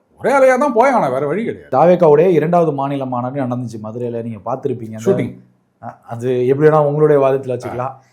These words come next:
Speaker 2: அந்த மாநாடு, அதுல வந்து தாவேக்காவுடைய தலைவர் முதல் மாநாட்டிலேயே சொன்னாரு, "சித்தாந்த எதிரி எனக்கு பாஜக தான்" அப்படின்னு சொல்லிட்டாரு. இப்ப இரண்டாவது மாநாட்டிலையும் பாஜகவை, அ, நேரடியா விமர்சிக்க ஆரம்பிச்சிட்டாரு. மோடிங்கிற அந்த வார்த்தை முன்னாடி வரல,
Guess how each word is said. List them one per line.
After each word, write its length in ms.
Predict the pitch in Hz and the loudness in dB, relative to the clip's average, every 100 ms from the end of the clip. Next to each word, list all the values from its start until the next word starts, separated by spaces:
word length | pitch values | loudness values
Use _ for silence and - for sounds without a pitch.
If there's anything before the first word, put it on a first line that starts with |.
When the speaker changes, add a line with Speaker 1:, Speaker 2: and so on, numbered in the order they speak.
| _ _ | _ _
Speaker 2:
அந்த 140 | 123 123 | -12 -4
மாநாடு, 280 | 135 139 | 0 0
அதுல 320 | 127 139 170 151 | 2 2 4 4
வந்து 280 | 175 - | 2 4
தாவேக்காவுடைய 460 | 147 180 160 147 139 | 4 4 2 2 2
தலைவர் 400 | 131 139 160 156 | 0 0 0 0
முதல் 360 | 135 135 190 180 | -2 0 0 2
மாநாட்டிலேயே 500 | 165 156 147 143 147 | 0 0 -2 -2 -2
சொன்னாரு, 360 | 139 127 123 175 - _ | -4 -6 -4 -6 -10 _
"சித்தாந்த 480 | _ 143 190 190 190 | _ -2 0 2 4
எதிரி 340 | 175 160 151 | 2 2 2
எனக்கு 260 | 180 147 135 | 0 0 -4
பாஜக 340 | 120 127 135 | -4 -2 -2
தான்" 400 | - 117 113 117 | -4 -8 -6 -10
அப்படின்னு 140 | 104 110 110 | -12 -16 -18
சொல்லிட்டாரு. 280 | 104 107 120 _ _ _ | -10 -8 -8 _ _ _
இப்ப 140 | 160 | -4
இரண்டாவது 540 | 151 170 208 208 196 | 2 4 8 8 8
மாநாட்டிலையும் 720 | 185 170 165 156 143 143 180 220 135 | 4 2 2 0 -4 -6 -6 -10 -2
பாஜகவை, 760 | 135 156 165 170 143 139 165 - - | 0 4 2 2 -2 0 0 -2 -6
அ, 420 | 127 120 113 107 - | -6 -6 -8 -12 -12
நேரடியா 600 | 127 151 156 151 156 175 127 | -2 2 2 4 4 2 0
விமர்சிக்க 480 | 131 151 147 135 | -8 -8 -8 -6
ஆரம்பிச்சிட்டாரு. 600 | 120 120 117 - 107 120 143 _ _ _ 135 | -6 -6 -10 -14 -12 -12 -12 _ _ _ 0
மோடிங்கிற 440 | 156 208 208 202 | 6 8 6 6
அந்த 200 | 190 165 | 2 4
வார்த்தை 360 | 147 147 151 180 | 4 2 2 -2
முன்னாடி 440 | 180 139 151 160 | -2 -4 -4 0
வரல, 340 | 143 127 127 | 0 -2 -2